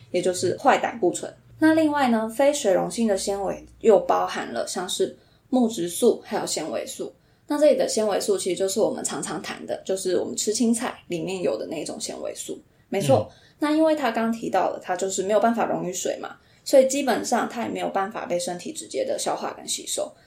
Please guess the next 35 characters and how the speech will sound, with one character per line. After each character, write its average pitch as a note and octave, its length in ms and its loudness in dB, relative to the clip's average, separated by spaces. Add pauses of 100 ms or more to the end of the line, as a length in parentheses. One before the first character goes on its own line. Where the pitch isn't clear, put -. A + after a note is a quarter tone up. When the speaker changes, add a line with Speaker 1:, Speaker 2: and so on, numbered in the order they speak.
(140)
Speaker 1:
那 A#3+ 120 0
它 B3 160 0
在 C4 140 2
这 C4+ 160 6
里 F#3+ 100 4
帮 G3 220 -6
助 G#3 120 -2
排 F#3+ 220 -6
便 F#3 180 -2
的 - 160 -6
原 E2+ 240 -8
因， D#3+ 140 -6
就 E3+ 160 -2
是 F#3 260 -4 (220)
它 G#3 140 -2
其 G3+ 180 0
实 F3 160 -2
是 F3+ 460 0
可 A3 160 -2
以 F#3+ 100 2
吸 G3+ 160 -2
收 G3+ 160 4
水 F3+ 140 -2
分 F#3 260 0
膨 F3+ 220 -6
胀， B3+ 340 0
增 G3+ 220 4
加 G3 180 0
整 - 140 -6
个 - 60 -10
粪 G3+ 220 0
便 F#3+ 160 2
的 D3+ 80 -4
体 - 280 -12
积， - 280 -10